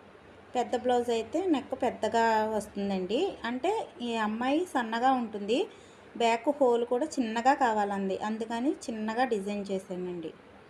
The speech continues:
ఇలా డ్రా చేసుకోవాలి. ఇలా డ్రా చేసుకొని, సేమ్ ఇదే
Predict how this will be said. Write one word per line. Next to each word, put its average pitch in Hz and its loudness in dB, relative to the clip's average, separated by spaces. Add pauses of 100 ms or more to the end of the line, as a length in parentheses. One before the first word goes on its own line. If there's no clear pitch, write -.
(340)
ఇలా 226 4
డ్రా 208 4 (120)
చేసుకోవాలి. 175 -4 (1600)
ఇలా 226 0
డ్రా 208 4 (180)
చేసుకొని, 214 -2 (1600)
సేమ్ 262 6
ఇదే 233 2